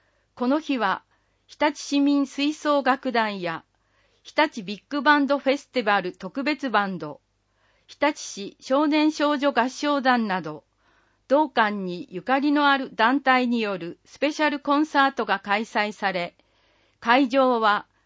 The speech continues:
温かい雰囲気に包まれました。今後の記念イベントについては、右のキューアールをご覧ください。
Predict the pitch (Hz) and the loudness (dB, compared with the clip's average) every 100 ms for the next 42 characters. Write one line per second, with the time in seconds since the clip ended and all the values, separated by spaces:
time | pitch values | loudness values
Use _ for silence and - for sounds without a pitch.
0 | - 185 277 294 311 311 302 285 - 285 | -12 -4 -2 0 0 4 4 2 0 2
1 | 285 262 247 233 214 - - 247 254 240 | 2 0 -4 -6 -6 -12 -10 -2 2 2
2 | 233 190 180 - 160 165 _ _ _ _ | 0 -4 -6 -10 -14 -14 _ _ _ _
3 | _ _ _ _ _ - 254 294 294 285 | _ _ _ _ _ -4 2 4 4 2
4 | 269 254 - 262 269 311 302 262 311 302 | 2 -2 -4 0 2 4 2 2 2 2
5 | 240 220 202 - 202 190 185 165 160 - | 0 -4 -4 -8 -8 -4 -4 -4 -6 -8
6 | _ _ - 185 202 269 277 269 254 - | _ _ -12 -8 -2 0 2 0 -4 -4
7 | 311 320 311 285 240 196 180 180 190 226 | -2 4 4 4 2 -2 -2 0 0 0
8 | 254 214 196 - 175 156 | -2 -4 -6 -6 -8 -8